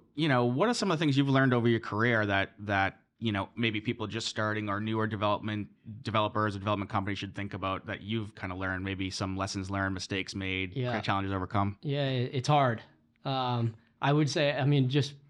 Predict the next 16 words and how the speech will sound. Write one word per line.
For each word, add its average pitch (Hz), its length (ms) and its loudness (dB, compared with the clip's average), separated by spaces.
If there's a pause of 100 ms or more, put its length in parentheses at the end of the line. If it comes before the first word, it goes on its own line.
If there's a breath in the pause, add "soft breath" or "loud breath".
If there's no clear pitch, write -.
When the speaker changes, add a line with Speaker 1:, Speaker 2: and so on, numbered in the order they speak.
(160)
Speaker 2:
very 160 300 0
candid 135 360 -2
feedback, 151 520 2
it's - 120 -14
hard. 104 360 -2
Speaker 1:
Yeah. 117 180 2 (340)
Speaker 2:
Um, 120 500 0 (400 soft breath)
I 143 140 0
think 147 360 0
that 143 180 0
there's 135 200 4
a 135 60 2
perception 131 580 0
out 123 200 0
there 110 300 0
that, 110 380 -4